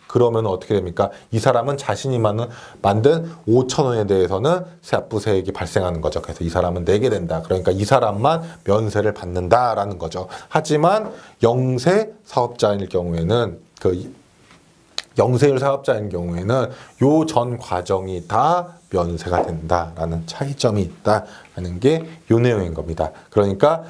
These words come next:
납세, 면세 혜택자는 부분 면세가 되는 거죠. 요 부분이 발-, 그러니까 공급자라든가 아니면 뒷단계에 있는 사람은 스-, 부분적으로 세금을 내는 거고 요것은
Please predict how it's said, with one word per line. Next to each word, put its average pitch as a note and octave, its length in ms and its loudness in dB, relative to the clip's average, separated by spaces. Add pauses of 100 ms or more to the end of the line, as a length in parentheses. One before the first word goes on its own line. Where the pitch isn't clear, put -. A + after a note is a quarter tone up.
(280)
납세, G#2+ 600 2
면세 B2 640 0
혜택자는 D#3+ 800 -2 (180)
부분 D#3 300 2
면세가 F#2+ 400 -2
되는 D#2+ 200 -8
거죠. D#2 240 -4
요 F#2+ 100 4
부분이 F#2 400 -2
발-, F2 160 -6
그러니까 - 400 -4
공급자라든가 A2+ 880 2
아니면 G2+ 280 -4
뒷단계에 A#2+ 520 0
있는 F#2+ 220 -2
사람은 G#2 560 -2 (280)
스-, - 260 -12
부분적으로 A2+ 800 2 (180)
세금을 D#3+ 400 2
내는 F#2+ 280 -2
거고 F#2 420 2
요것은 G2+ 520 0